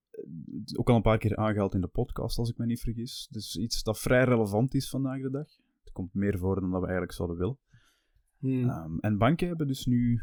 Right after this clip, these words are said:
Speaker 1: groen licht gekregen van de Nederlandse overheid om die gegevens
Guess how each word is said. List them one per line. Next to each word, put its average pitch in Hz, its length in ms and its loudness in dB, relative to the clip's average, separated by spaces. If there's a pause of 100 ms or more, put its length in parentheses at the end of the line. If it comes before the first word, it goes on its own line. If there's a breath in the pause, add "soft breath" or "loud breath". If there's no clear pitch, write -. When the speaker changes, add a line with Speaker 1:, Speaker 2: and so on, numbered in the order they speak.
Speaker 1:
groen 120 260 6
licht 117 200 4
gekregen 110 400 -2
van 101 100 -2
de 101 60 0
Nederlandse 98 440 0
overheid 113 440 -2
om 110 180 0
die 101 140 0
gegevens 95 640 -2